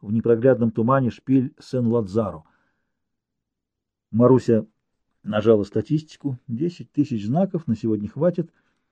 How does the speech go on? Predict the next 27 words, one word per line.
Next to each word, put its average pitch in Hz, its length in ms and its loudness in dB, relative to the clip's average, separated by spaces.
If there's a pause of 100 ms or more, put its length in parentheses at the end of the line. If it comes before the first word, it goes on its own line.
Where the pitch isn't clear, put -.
(300)
несмотря 123 440 0
на 120 60 2
действительно 120 420 -4
ранний 123 280 0
час. 127 260 -2 (920)
Корпус 165 460 4
старенькой 139 440 2
двоечки 147 400 2
уже 127 160 0
накалился 131 520 2
от 110 100 -2
падавшего 113 400 0
в 110 80 2
окно 113 200 -2
солнца, 147 460 -4 (560)
и 101 140 -12
где-то 123 420 2
одиноко 120 440 0
заливался 110 500 0
петух. 160 500 -4 (1300)
В - 100 -18
принципе, 170 380 4
Беково 135 400 4
давно 117 240 2
считалось 131 380 0
посёлком 127 500 2
нежилым, 135 500 2